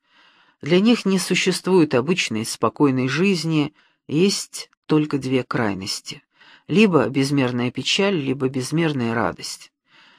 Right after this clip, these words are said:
Когда муж в море, ты готова жизнь отдать, чтобы он поскорее вернулся. Это еще что? Бывают дни, когда просто не находишь себе места от тревоги. Мучит предчувствие, что что-то случится, что он покалечится или вообще погибнет.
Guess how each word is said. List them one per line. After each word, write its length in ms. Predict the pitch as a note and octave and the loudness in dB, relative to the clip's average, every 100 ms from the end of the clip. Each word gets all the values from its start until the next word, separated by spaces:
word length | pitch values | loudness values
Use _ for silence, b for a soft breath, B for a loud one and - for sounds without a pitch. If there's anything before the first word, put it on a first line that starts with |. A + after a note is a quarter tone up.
| b | b
Когда 280 | - D#3 F3 | -10 -2 2
муж 240 | G3+ G#3 F#3 | 2 2 0
в 80 | |
море, 300 | F#3+ G#3+ F3+ | 2 4 4
ты 100 | D3 | 2
готова 440 | D3+ D3+ D3+ D#3+ D#3 | 2 2 2 2 2
жизнь 340 | F3+ G3 C#3 | 2 0 0
отдать, 320 | C3 C3+ C3+ | -2 2 0
чтобы 320 | - - C3+ C3+ | 0 -4 -2 0
он 140 | B2+ | -2
поскорее 500 | - B2+ - C#3 C3 | -4 -6 -4 -2 0
вернулся. 640 | C3 C3 A#2 F#2+ - - - _ _ b b b b b b | 0 -2 -2 -4 -8 -12 -18 _ _ b b b b b b
Это 200 | - G#3 | -6 0
еще 240 | G#3+ F#3+ F#3+ | 2 2 0
что? 580 | - - C#3 A#2+ A2 - _ _ _ _ _ _ - | -2 -2 2 4 4 0 _ _ _ _ _ _ -4
Бывают 520 | C#3+ D3+ F3 E3 C#3+ | 0 4 6 4 2
дни, 240 | D3+ D#3+ | -2 -2
когда 320 | D#3 C3 C3+ C3 | 0 -2 -2 -2
просто 420 | D#3+ D#3+ - C#3+ | -2 -2 -2 -2
не 160 | C#3+ | 0
находишь 560 | C#3 C3+ - D3 C#3+ B2 | 0 -2 0 0 0 -4
себе 300 | - C3 C#3 | -4 -2 -2
места 520 | C#3+ C#3+ C3 - G#2+ | 0 0 -2 -4 -4
от 120 | G2+ | -4
тревоги. 580 | - A#2+ G#2+ A2+ F#2 - _ B B B B B B | -4 -6 -4 -4 -6 -12 _ B B B B B B
Мучит 340 | E3 F3+ E3 D#3+ | 0 0 0 0
предчувствие, 640 | D#3 D#3 F3 D#3+ - B2 | 0 2 2 0 -2 -4
что 220 | - - | -4 -6
что-то 340 | - - D3+ C3+ | -6 -2 -2 -2
случится, 720 | - C3+ C3+ - D#3+ D#3 A2+ | -4 -4 -2 0 0 -2 -8
что 240 | - - | -4 2
он 160 | C#3+ C3 | 2 2
покалечится 840 | - B2 C#3+ D#3 D3+ C#3+ - - | -4 -2 0 2 2 -2 -4 -2
или 140 | C3+ | 0
вообще 440 | C#3 C#3 C3+ - D3 | 2 2 2 0 0
погибнет. 760 | C3+ C3+ C3+ C3+ C#3 G2 - | 2 0 0 -2 -4 -8 -10